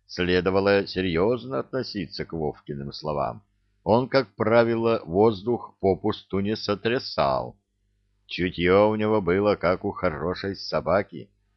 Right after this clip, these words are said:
Всякую подлянку черный распознавал за версту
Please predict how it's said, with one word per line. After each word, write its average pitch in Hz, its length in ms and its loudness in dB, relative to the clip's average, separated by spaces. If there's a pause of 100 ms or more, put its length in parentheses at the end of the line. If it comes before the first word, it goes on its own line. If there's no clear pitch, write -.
(400)
Всякую 95 720 0
подлянку 85 920 -2
черный 107 720 0 (300)
распознавал 127 840 2
за 95 140 2
версту 117 580 -4